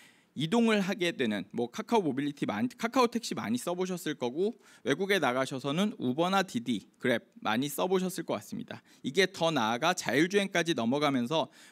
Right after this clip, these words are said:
모빌리티라는 서비스로 진화하게 되는데요. 저희 지에스 칼텍스가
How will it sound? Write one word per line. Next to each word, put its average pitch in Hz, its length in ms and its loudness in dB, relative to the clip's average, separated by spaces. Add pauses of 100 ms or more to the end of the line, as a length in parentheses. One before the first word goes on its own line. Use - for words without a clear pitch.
모빌리티라는 196 760 4
서비스로 226 560 0
진화하게 135 520 0
되는데요. 113 560 -2 (300)
저희 143 300 4
지에스 - 380 0
칼텍스가 135 680 0